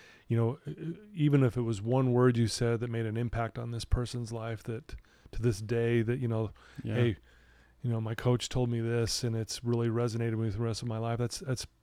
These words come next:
Speaker 1: kinda cool to think that you could have an impact like that.
Speaker 2: And that's kind of the pay. You know,
Speaker 1: Yeah.
Speaker 2: you don't,
Speaker 1: Yeah.
Speaker 2: I, I've got a lot of friends that are quite wealthy and they make a lot of money. I have a really good friend, John Van Sloten, lives up in Hebron.
Speaker 1: Uh-huh.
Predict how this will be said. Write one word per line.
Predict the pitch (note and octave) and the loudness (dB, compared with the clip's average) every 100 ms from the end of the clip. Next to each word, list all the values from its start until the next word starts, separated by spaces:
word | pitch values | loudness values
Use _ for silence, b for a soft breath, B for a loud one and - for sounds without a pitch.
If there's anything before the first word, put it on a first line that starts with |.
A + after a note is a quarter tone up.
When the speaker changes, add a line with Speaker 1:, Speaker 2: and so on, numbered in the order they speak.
| _ | _
Speaker 1:
kinda | - C#3 C3 | -2 0 0
cool | - C3+ B2+ | 0 2 4
to | |
think | A2+ C3 B2 | 2 -2 -2
that | - - _ | -6 -14 _
you | B2 | -6
could | A2 | -2
have | A#2 | -2
an | G#2+ | -2
impact | A#2+ A#2+ A2 A#2 | -2 -2 -6 -10
like | A#2+ A#2 | -14 -14
that. | - C3+ - | -14 -14 -2
Speaker 2:
And | D#3+ D#3+ | 0 2
that's | E3+ | 0
kind | - D#3+ | 2 2
of | D3 | 2
the | |
pay. | A#2+ A2 G#2 A2+ _ _ | 2 0 0 -4 _ _
You | - | -2
know, | G#2+ | 2
Speaker 1:
Yeah. | B2 | 2
Speaker 2:
you | B2 | 2
don't, | C3+ - F3+ | 0 0 -4
Speaker 1:
Yeah. | G2+ F2 b _ | -6 -6 b _
Speaker 2:
I, | B2+ | 0
I've | B2+ C3 C3 | 0 -2 0
got | C#3 | 4
a | B2+ | 6
lot | B2 | 4
of | |
friends | - C3+ C3+ | 4 2 4
that | A#2 | 4
are | G#2+ | 0
quite | G#2 A#2+ A2 | 2 2 4
wealthy | A2+ A#2+ A2 G#2+ | 2 2 0 -2
and | A2 A2 | 0 0
they | A#2 | 0
make | A#2+ A#2+ | 0 -2
a | A2+ | 0
lot | A2 | 0
of | G#2+ | 2
money. | A#2+ A2+ | 2 2
I | A2+ | 0
have | A2+ G2+ | 0 -2
a | G#2+ - | -4 -6
really | B2 A#2 A#2 A2+ | -2 0 2 0
good | G#2 | -2
friend, | - A2+ A2 | -2 -2 -2
John | A2+ G#2+ | -2 -2
Van | G#2+ G#2 | -2 -4
Sloten, | - B2 A#2+ G#2 G#2 | -2 -2 -2 -6 -6
lives | F#2+ G#2 | -8 -6
up | G#2+ | -6
in | G2+ | -6
Hebron. | G2+ C3 A2+ G2 G2 - | -4 -4 -2 -4 -6 -4
Speaker 1:
Uh-huh. | A2 G2 A#2 | -4 -2 -4